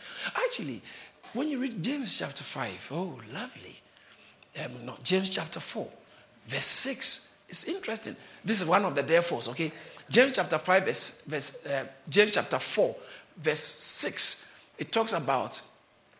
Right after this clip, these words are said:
this is talking about God. He gives more grace. Therefore, he says, "God resists the proud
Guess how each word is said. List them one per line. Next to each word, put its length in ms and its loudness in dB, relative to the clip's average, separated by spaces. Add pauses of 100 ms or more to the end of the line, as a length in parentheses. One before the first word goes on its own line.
(800)
this 160 -4
is 80 0
talking 300 -8
about 240 -10
God. 360 -10
He 280 -4
gives 500 -2
more 240 -6
grace. 800 -2 (1120)
Therefore, 640 -6
he 120 -6
says, 360 -2
"God 340 -4
resists 500 -4
the 160 -8
proud 440 -8